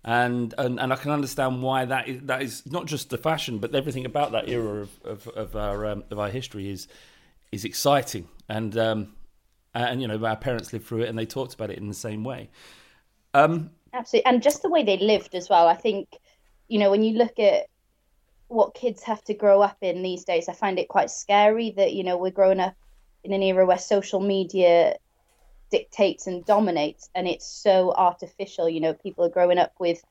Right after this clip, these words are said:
Speaker 2: filtered images to, to have to adhere to and have to try and live up to in some respect. So I think it's, you know, it's very different now. And, and to be honest, I'd hate to be a youngster trying to grow up in this,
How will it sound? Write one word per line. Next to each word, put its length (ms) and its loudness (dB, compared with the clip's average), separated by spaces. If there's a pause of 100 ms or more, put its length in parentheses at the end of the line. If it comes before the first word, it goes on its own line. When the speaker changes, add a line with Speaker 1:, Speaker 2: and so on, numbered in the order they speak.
(300)
Speaker 2:
filtered 480 2
images 560 2
to, 440 2
to 100 -10
have 260 -4
to 120 -10
adhere 340 -6
to 220 0
and 120 0
have 200 -2
to 320 4
try 280 0
and 260 2 (300)
live 240 4
up 220 2 (100)
to 180 -6
in 160 -2
some 300 -10
respect. 480 -10
So 140 -4
I 60 0
think 280 -8
it's, 460 -6 (200)
you 60 -2
know, 80 4
it's 140 -2
very 320 4
different 500 -2
now. 240 2
And, 320 -2
and 160 -4
to 460 -6
be 80 -2
honest, 240 -4
I'd 120 2
hate 260 -4
to 80 -14
be 180 2
a 20 6
youngster 480 2
trying 220 0
to 80 -2
grow 280 4
up 200 4
in 180 -8
this, 320 -12